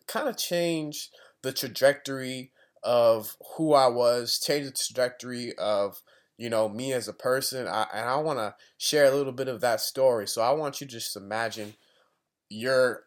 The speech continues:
about fourteen, maybe fifteen. So I was about fifteen, sixteen years old,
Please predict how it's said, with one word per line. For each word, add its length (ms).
about 360
fourteen, 880
maybe 240
fifteen. 520
So 120
I 140
was 80
about 300
fifteen, 480
sixteen 480
years 240
old, 400